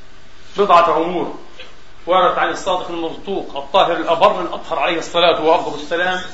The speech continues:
تنجي صاحبها وتثبت أقدامه يوم تزل الأقدام. على رأسها أيها الإخوة، على رأسها أن يخفف حمل السيئات، وهذا جامع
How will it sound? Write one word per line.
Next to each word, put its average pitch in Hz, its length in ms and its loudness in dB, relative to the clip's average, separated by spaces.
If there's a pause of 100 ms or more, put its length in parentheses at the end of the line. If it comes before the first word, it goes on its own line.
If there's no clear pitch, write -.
(440)
تنجي 202 400 -4
صاحبها 185 500 0
وتثبت 175 640 2
أقدامه 175 680 2
يوم 180 240 0
تزل 165 320 -4
الأقدام. 156 440 -8 (1000)
على 175 180 4
رأسها 196 420 4
أيها 185 240 2
الإخوة، - 320 -2 (800)
على 170 220 8
رأسها - 400 8 (760)
أن 185 220 6
يخفف 196 520 4
حمل 196 300 6
السيئات، 147 680 2 (160)
وهذا 165 320 8
جامع 165 640 8